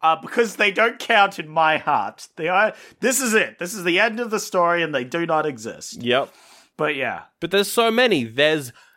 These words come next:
Speaker 2: Back to Treasure Island. There's The Adventures of Ben Gunn.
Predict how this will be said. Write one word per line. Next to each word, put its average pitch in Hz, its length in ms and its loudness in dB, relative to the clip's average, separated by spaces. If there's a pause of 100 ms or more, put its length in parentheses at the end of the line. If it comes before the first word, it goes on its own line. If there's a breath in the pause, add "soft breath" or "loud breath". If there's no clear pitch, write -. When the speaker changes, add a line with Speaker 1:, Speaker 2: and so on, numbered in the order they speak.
(160 soft breath)
Speaker 2:
Back 131 300 -2
to 151 160 -8
Treasure 170 460 -2
Island. 139 720 -2 (340)
There's 127 480 0
The 131 220 -4
Adventures 135 520 -2
of 151 160 -2
Ben 160 280 0
Gunn. 143 480 0